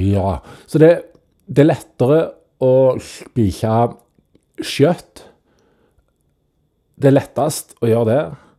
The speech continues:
Det er hull i hodet bare å spise kjøtt. Det er ikke sunt for oss. Eh, så det er et totalt utelukket alternativ. Eh, når det kommer til kjøtt, så er det kjøtttyper som er bedre for deg å spise enn andre. Men det går an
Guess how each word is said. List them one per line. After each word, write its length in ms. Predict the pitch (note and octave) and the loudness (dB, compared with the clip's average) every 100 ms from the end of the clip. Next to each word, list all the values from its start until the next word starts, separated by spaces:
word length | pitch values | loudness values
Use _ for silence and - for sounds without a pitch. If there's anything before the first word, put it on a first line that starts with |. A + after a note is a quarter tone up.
| _ _ _ _ _ - | _ _ _ _ _ -2
Det 60 | C3 | 0
er 80 | A#2+ | 2
hull 200 | D3 D3+ | 6 6
i 80 | D3 | 4
hodet 500 | - A#2+ F#2 B2 A#2 - | 4 4 6 2 2 2
bare 280 | F#2 D#2+ | 2 2
å 60 | G2+ | -2
spise 340 | - C3+ D3 | -2 -4 -2
kjøtt. 300 | D3 F#3 F3+ A2 | -2 -4 -4 -8
Det 380 | G2+ C3 F#3+ F3+ D#2+ - | 0 2 2 0 -6 -2
er 160 | A2 | -2
ikke 180 | F#2 G#2 | -2 -4
sunt 220 | G2 F2+ | -6 -6
for 180 | D#2+ A#1+ | -8 -10
oss. 200 | - - - _ _ _ _ _ | -14 -20 -20 _ _ _ _ _
Eh, 220 | A#2+ B2 - | -2 -2 -2
så 100 | - | -4
det 160 | B2 D3+ | 2 4
er 160 | C#3 C#3+ - C#3 | 6 2 -2 -10
et 160 | A#2 - | -10 -12
totalt 460 | - G2 A#2 B2+ - | -12 -4 0 0 -2
utelukket 480 | F#2+ - A2+ - G2+ | -8 -6 -6 -4 -4
alternativ. 560 | G#2+ G#2+ B2+ F#3 G#3 - _ _ _ _ _ _ _ _ _ | -4 -4 -4 -6 -8 -16 _ _ _ _ _ _ _ _ _
Eh, 140 | A#2 B2+ | -4 -2
når 200 | C3 B2+ | 0 -2
det 100 | - | -2
kommer 300 | - C#3 D#3+ | 0 0 0
til 140 | - F3 | -2 -2
kjøtt, 300 | G3 G3 _ - | -2 -8 _ -20
så 260 | - - | -12 -2
er 80 | B2 | -2
det 80 | A#2 | -2
kjøtttyper 540 | A2+ - - G#2+ A2+ | -6 -8 -10 -8 -8
som 160 | - G#2+ | -6 -8
er 100 | F2 - | -6 -4
bedre 260 | G#2+ - | -4 -6
for 160 | - A#2 | -8 -8
deg 120 | G#2+ | -8
å 40 | |
spise 360 | - G2 F2+ B2 | -10 -10 -10 -8
enn 100 | G2+ | -8
andre. 340 | F2+ F2+ C#3 A#3 _ _ _ _ _ _ | -8 -8 -10 -12 _ _ _ _ _ _
Men 100 | A#2+ | -2
det 140 | C#3+ C#3 | -2 0
går 280 | C3 E3+ G3 D#3 | 2 4 2 0
an 200 | C#3 | 0